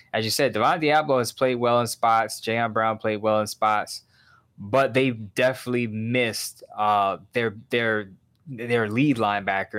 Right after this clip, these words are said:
in Denzel Perryman. So, to me, I, this is just a philosophy that I have.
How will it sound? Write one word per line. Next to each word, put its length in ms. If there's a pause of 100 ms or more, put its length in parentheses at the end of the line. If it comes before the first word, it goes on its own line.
in 80
Denzel 460
Perryman. 420
So, 380 (1120)
to 120
me, 400
I, 220
this 180
is 140
just 220
a 40
philosophy 460
that 140
I 160
have. 500